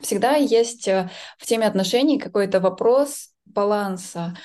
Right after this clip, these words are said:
а, свобода в отношениях и вот привязанность, э, к человеку. Собственно, кажется, а, близость, э, с человеком, она про привязанность, и, собственно, свобода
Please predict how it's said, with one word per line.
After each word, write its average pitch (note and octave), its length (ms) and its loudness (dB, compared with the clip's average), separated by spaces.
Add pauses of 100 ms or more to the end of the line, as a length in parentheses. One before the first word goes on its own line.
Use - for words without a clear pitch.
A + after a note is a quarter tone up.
(260)
а, F3 320 2
свобода G3+ 800 2
в E3+ 40 -4
отношениях F3+ 840 -4
и G3 100 -4
вот G#3 360 -2
привязанность, F#3+ 960 -2
э, E3 320 -8
к - 80 -12
человеку. F3+ 600 0
Собственно, F#3 440 -6
кажется, F#3+ 580 -2 (460)
а, F#3 300 2
близость, A#3 1080 -2
э, F#3+ 200 2
с F#3 100 -12
человеком, G#3 600 0
она F#3+ 240 -6
про G#3 240 2
привязанность, G#3+ 880 -4
и, F#3+ 140 -8
собственно, F#3 520 -6
свобода F#3 600 0